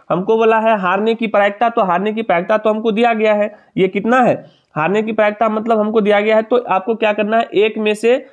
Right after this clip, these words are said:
आपको पीई नॉट का घटाना है ज़ीरो पॉइंट चार, तो ज़ीरो पॉइंट चार घटाइएगा तो ज़ीरो पॉइंट छः आ जाएगा, ठीक है। उम्मीद करते हैं समझ गए होंगे। आइए,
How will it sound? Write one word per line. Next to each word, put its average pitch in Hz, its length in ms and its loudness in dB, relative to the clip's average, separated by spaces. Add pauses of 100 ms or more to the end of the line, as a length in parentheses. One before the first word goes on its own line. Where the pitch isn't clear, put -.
(140)
आपको 185 300 0
पीई 220 380 -2
नॉट 214 260 0
का 214 180 0
घटाना 202 440 0
है 214 160 2
ज़ीरो 196 300 2
पॉइंट 214 340 0
चार, 151 400 0 (160)
तो 156 80 -2
ज़ीरो 185 220 4
पॉइंट 214 260 -2
चार 208 160 2
घटाइएगा 202 420 2
तो 220 140 -2
ज़ीरो 175 220 2
पॉइंट 196 240 -2
छः - 100 -2
आ 151 140 4
जाएगा, 135 280 2
ठीक 196 180 -2
है। 247 80 2
उम्मीद 185 240 0
करते 190 200 0
हैं 180 60 -2
समझ 190 220 0
गए 202 120 -2
होंगे। 220 260 0
आइए, 139 340 0